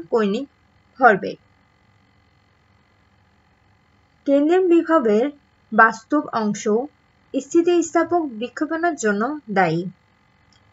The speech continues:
এবং কাল্পনিক অংশ অস্থিতিস্থাপক বিক্ষেপণের জন্য দায়ী। এখানে স্পিন অরবিট বিভবের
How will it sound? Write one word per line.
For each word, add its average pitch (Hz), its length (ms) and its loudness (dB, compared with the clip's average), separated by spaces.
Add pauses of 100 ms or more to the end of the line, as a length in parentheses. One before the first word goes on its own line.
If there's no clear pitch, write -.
(380)
এবং 208 260 2 (200)
কাল্পনিক 277 480 2 (180)
অংশ 208 220 -4 (800)
অস্থিতিস্থাপক 285 1200 0 (580)
বিক্ষেপণের 320 640 -2
জন্য 208 200 -2 (440)
দায়ী। 170 240 0 (2500)
এখানে 277 440 2 (720)
স্পিন 277 460 -2
অরবিট 320 280 0 (120)
বিভবের 226 500 -2